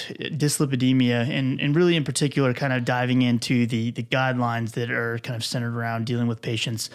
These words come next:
um, you know, statin therapy and reduction of cardiovascular risk and all that good stuff.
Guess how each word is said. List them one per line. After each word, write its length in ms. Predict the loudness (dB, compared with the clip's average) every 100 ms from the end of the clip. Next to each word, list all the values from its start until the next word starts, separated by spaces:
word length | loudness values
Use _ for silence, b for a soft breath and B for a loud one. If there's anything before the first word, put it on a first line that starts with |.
| B B B -8
um, 240 | -6 -6 -8 -6
you 80 |
know, 80 | -4
statin 420 | -4 -2 0 0
therapy 540 | 0 0 0 0 0 0
and 240 | -2 -4 B B B
reduction 440 | -2 0 0 0 -2
of 100 | -2
cardiovascular 720 | -4 0 0 0 0 0 2
risk 340 | 2 0 -2
and 60 | -2
all 80 | -2
that 100 | -2
good 160 | -6
stuff. 360 | -4 -4 -6